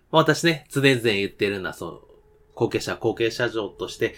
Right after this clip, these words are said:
仕事も大切だけど、それ以外の、まあ、プライベートだったり、自分の時間も大切だという意味においてはですね、そこがすごく使える時間が増えたんじゃないかな。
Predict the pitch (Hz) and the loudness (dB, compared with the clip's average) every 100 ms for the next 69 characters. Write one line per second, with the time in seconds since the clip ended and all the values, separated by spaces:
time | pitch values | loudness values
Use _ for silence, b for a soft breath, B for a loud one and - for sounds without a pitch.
0 | B - 113 170 247 240 233 220 214 202 | B -6 2 2 2 -2 0 0 0 -4
1 | 196 190 - - - - 175 180 110 80 | -2 0 -2 -4 -4 2 2 2 -2 -8
2 | - - - 98 95 95 90 85 101 - | -14 -8 -2 0 0 -2 -4 -4 -6 -2
3 | 110 87 107 143 165 165 170 190 185 - | -4 -2 -2 0 0 -2 0 0 0 6
4 | 156 147 139 135 135 - - B B B | 6 6 2 2 0 -2 -14 B B B
5 | - 139 143 120 95 98 95 104 85 - | -4 2 4 2 -2 -4 0 0 -2 -8
6 | 90 82 B B B - - - - - | -12 -12 B B B -18 -18 -18 -20 -8
7 | - 214 226 214 185 196 - - - - | 0 2 2 0 4 4 4 -4 -6 -20
8 | - - - - - - 143 135 117 113 | -20 -20 -20 -18 -14 0 4 6 6 4
9 | - - - - - - - - 120 123 | 2 -20 -20 -20 -20 -20 -20 -8 -2 0
10 | 117 110 143 123 92 87 85 85 80 76 | 0 4 6 4 2 -4 -8 -8 -12 -12